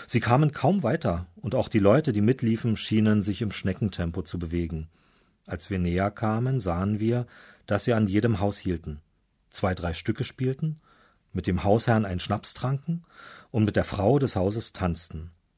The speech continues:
Nachdem sie eine Gabe erhalten hatten, ging es weiter. Das bedeutet Zampern, lernte ich später. Das Wort kommt vom sorbischen Kamprovanje, das bedeutet einfordern.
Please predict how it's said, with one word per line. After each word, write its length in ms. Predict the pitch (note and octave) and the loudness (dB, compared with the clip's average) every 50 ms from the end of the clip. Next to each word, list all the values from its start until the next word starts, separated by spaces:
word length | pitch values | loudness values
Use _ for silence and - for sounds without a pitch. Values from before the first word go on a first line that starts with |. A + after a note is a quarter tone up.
| _ _ | _ _
Nachdem 300 | - F2+ - - C3+ E3+ D#3 | -6 -2 2 4 4 4 4
sie 100 | C#3 A2+ | 4 2
eine 180 | F#2+ F#2+ F#2+ | 2 2 0
Gabe 440 | F2 - F#2 E2+ F2 G2 A#2 B2 C#3+ | 2 2 0 2 2 2 2 2 0
erhalten 500 | C#3+ A#2 F2+ D#2+ F#2 F2+ F#2 - A2+ G2+ | -2 -2 -2 -2 -2 -2 -2 -2 -4 -4
hatten, 380 | G2+ G#2+ - - A#2+ A#2+ A#2+ A#2+ - | -2 -4 -4 -4 -6 -6 -6 -10 -10
ging 180 | - F#2+ F2+ G2+ | -6 -2 -2 -2
es 120 | G#2+ - | -2 -4
weiter. 380 | F2+ D#2+ D#2 D2+ - D2 D2+ - _ _ _ _ _ _ _ _ _ _ _ _ _ | -6 -8 -8 -8 -10 -12 -14 -16 _ _ _ _ _ _ _ _ _ _ _ _ _
Das 200 | - - A#2+ - | 0 2 2 2
bedeutet 400 | - A#2 F#2 G2+ F#2+ - F#2+ - | -2 0 0 0 0 0 -2 -4
Zampern, 540 | - - G2+ G2+ G#2+ G2+ F#2+ E2 D#2 D2+ D#2 - _ _ _ _ _ _ | -4 -2 -2 -2 -2 -2 -4 -6 -6 -8 -10 -16 _ _ _ _ _ _
lernte 400 | - F2+ F#2 F#2+ F#2 F#2 - G#2 | -2 0 0 0 0 -2 -4 -8
ich 140 | G2+ - - | -8 -10 -12
später. 440 | - - F2+ E2+ E2 - E2 E2 - _ _ _ _ - - - - - - - | -8 -6 -6 -6 -6 -8 -12 -14 -16 _ _ _ _ -20 -18 -16 -16 -16 -4 2
Das 200 | - A2+ - - | 4 4 6 8
Wort 400 | A2+ A2+ C3 D#3+ E3 - - _ | 8 10 10 8 6 2 -6 _
kommt 260 | - B2 C3+ E3+ - | 4 4 4 4 0
vom 220 | - - A#2+ G#2 G2+ | 0 2 2 2 4
sorbischen 800 | F2 F#2+ F#2 A2+ C3+ C#3+ C#3+ - - D3 C#3+ C#3 C#3+ - - | 4 4 4 4 2 0 -2 -2 0 0 0 0 0 -2 -6
Kamprovanje, 1000 | - - - G#2 A#2 A2+ - - G2+ F#2 E2 F#2 G2 B2 C3 C3+ C#3 C#3 C#3+ C#3 - _ _ _ _ _ _ _ | -8 -4 -2 0 0 -2 -2 0 0 0 2 2 2 2 2 2 2 2 0 -2 -6 _ _ _ _ _ _ _
das 140 | - F2+ - | -10 -10 -6
bedeutet 480 | - - F2 G2+ F#2 F#2 - F#2+ - - | -4 -2 0 2 0 0 -2 -6 -6 -4
einfordern. 640 | G#2 G#2+ - - - F2 D#2+ D#2+ D#2 D2 D#2 E2+ | -2 -2 -2 -2 -4 -6 -6 -6 -8 -10 -12 -16